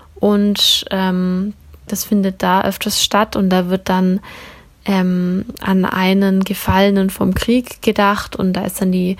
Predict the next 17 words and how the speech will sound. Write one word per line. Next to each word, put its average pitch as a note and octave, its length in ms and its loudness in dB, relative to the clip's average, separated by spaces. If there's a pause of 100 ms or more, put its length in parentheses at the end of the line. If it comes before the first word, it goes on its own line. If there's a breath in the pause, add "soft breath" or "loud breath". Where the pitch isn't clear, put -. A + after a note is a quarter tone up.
(440 loud breath)
sind - 200 0
dann F#3 140 4
die F3+ 280 2
Verwandten G#3 920 0
oder F3+ 120 2
die F3 100 0
Nachkommen G3 600 2
anwesend F#3+ 760 2
und F3+ 220 -2
dem F3+ 120 0
seine F#3 220 0
Geschichte G3 540 0
wird G3 140 0
dann F3+ 120 0
erzählt. F#3+ 800 2
Und, F3+ 260 -2
ähm, F3+ 340 -2